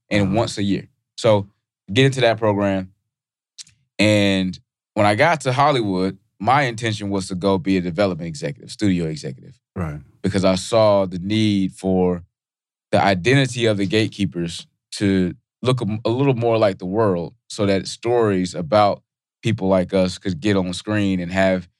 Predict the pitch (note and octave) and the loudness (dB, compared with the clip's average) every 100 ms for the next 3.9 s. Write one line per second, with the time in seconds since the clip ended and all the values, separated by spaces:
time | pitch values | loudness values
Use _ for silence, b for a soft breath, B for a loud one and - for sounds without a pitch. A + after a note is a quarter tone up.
0 | _ _ G2 F#2 G#2+ G2+ G2 F#2 F2+ F2 | _ _ -6 0 2 2 0 0 -2 -4
1 | E2+ F2+ G2 G2+ - F#2 F2 F#2 E2+ G2+ | -8 -4 -2 -2 -2 -8 -8 -10 -4 -4
2 | F#2 - _ _ _ _ _ _ _ _ | -4 -10 _ _ _ _ _ _ _ _
3 | G#2 B2 C3 A#2 A2 A2 G#2 G#2 | 0 2 4 2 4 2 2 -4